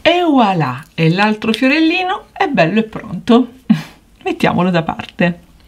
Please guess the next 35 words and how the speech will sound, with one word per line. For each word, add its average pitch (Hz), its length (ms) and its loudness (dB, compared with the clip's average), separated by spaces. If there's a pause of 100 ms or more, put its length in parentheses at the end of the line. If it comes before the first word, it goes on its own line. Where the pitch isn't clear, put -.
(760)
Ora 330 320 4
ne 226 100 6
facciamo 202 420 2
uno 185 240 0
un 170 100 2
po' 165 120 -2
più 170 180 -2
libero. 165 600 4
Per 180 160 -2
questo 170 380 -2
tipo 170 440 2
di 165 480 2
fiore 160 840 2 (560)
anche 185 240 2
un 160 120 2
pennello 165 600 2
bello 160 460 2
grosso, 156 460 0
sedici 156 420 0
a 156 40 0
punta 156 440 0
tonda, 156 540 2 (340)
e 311 180 -2
questo - 380 0
è 160 40 4
un 156 180 4
bagnato 160 680 2
su 156 200 -4
bagnato. 147 880 2 (300)
Facciamo 160 680 2
un 302 240 0
cerchio 156 760 2
un 190 200 6
po' 160 160 2
irregolare, 143 1000 4